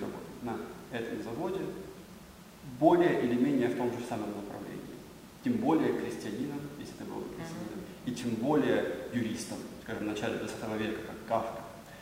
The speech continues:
Speaker 1: Сейчас это не так. Вместо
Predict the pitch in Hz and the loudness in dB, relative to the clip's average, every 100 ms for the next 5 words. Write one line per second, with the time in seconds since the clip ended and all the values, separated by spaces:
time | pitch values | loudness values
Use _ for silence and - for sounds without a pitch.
0 | - - - - - - - - - 123 | -16 -16 -18 -18 -18 -18 -18 -12 -6 -2
1 | 165 196 - - - 117 117 113 113 - | 0 0 0 -6 -4 -2 0 0 0 -2
2 | - - - - - 123 127 - 120 | -6 -10 -14 -16 0 4 4 4 0